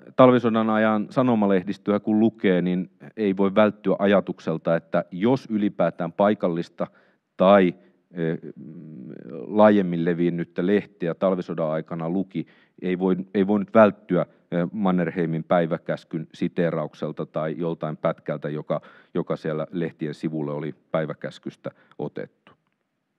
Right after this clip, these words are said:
Ja kuten, tota, nostin esiin, tää Tuomaan päivän päiväkäsky ennen joulua oli tyyppiesimerkki siitä, miten, ö, juuri joulun alla, ö,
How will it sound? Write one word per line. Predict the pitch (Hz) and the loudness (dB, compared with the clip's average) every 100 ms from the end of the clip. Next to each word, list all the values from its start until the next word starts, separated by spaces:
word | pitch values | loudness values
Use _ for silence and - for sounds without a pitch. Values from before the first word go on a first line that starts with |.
| _ _ _ _ _ _ - - - _ _ _ _ _ _ _ _ - | _ _ _ _ _ _ -20 -20 -20 _ _ _ _ _ _ _ _ 4
Ja | 101 104 - | 6 6 2
kuten, | 104 95 104 - - _ _ _ | 2 2 2 -2 -14 _ _ _
tota, | 113 104 - 117 113 107 | 2 2 4 6 6 6
nostin | 117 107 120 110 | 2 4 2 4
esiin, | 127 123 120 104 | 4 4 2 2
tää | 95 98 | 2 0
Tuomaan | - 104 101 95 | 0 0 0 -2
päivän | 95 95 92 | 0 0 -2
päiväkäsky | 92 98 92 90 90 - 95 92 | 0 0 0 -4 -8 -8 -10 -8
ennen | 95 92 90 | -6 -6 -4
joulua | 95 95 90 85 85 | 0 0 0 -2 -2
oli | 82 87 | -2 -4
tyyppiesimerkki | - 90 85 87 85 85 80 76 - | -2 -4 -4 -4 -4 -4 -6 -8 -12
siitä, | - 85 80 78 | -8 -6 -6 -6
miten, | 78 76 78 76 _ _ 78 | -10 -10 -10 -12 _ _ -8
ö, | 80 - - 90 - | -6 -8 -16 -18 -10
juuri | 101 92 90 85 | -4 -2 -2 -2
joulun | 82 82 78 76 | -2 -4 -6 -10
alla, | 78 78 76 _ _ _ | -10 -8 -10 _ _ _
ö, | 78 | -10